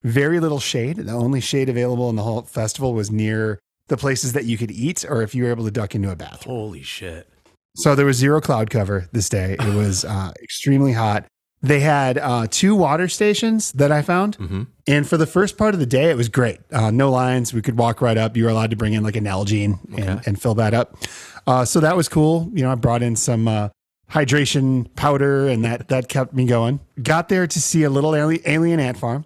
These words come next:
Speaker 2: Did they do the thing?
Speaker 1: Yeah, they did. They did the thing.
Speaker 2: Okay.
Speaker 1: And then they did, they did the Michael Jackson Smooth Criminal, and then, like, tried to, like,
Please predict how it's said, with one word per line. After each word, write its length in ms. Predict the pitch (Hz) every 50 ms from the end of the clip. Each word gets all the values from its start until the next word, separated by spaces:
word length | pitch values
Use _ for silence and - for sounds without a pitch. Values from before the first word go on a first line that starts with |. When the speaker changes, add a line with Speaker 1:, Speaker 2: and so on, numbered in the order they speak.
| _ _
Speaker 2:
Did 140 | - 131 120
they 100 | 151 143
do 160 | 120 160 170
the 120 | 151 170 -
thing? 400 | - 185 165 190 233 254 254 - _ - _
Speaker 1:
Yeah, 260 | 170 156 143 127 117
they 140 | 113 131 131
did. 240 | 123 127 117 117 117
They 120 | 135 135
did 180 | 123 135 131 123
the 80 | 120 104
thing. 180 | - 120 104
Speaker 2:
Okay. 340 | 113 117 110 - 90 80 78 -
Speaker 1:
And 160 | 147 151 156
then 260 | 151 160 160 156 143
they 140 | 139 143 139
did, 160 | 135 165 139 143
they 100 | 143 139
did 200 | 147 160 151 147
the 60 | 156
Michael 300 | 151 151 147 - 151 135
Jackson 480 | 123 135 127 123 120 - - 131 127
Smooth 360 | 120 - - 135 135 135 120 -
Criminal, 500 | - 139 127 127 123 117 113 110 104 - - - - - -
and 120 | 131 131 143
then, 100 | 135 135
like, 180 | 131 123 -
tried 280 | - - 143 127 127 127
to, 80 | 123
like, 280 | 120 127 120 107 -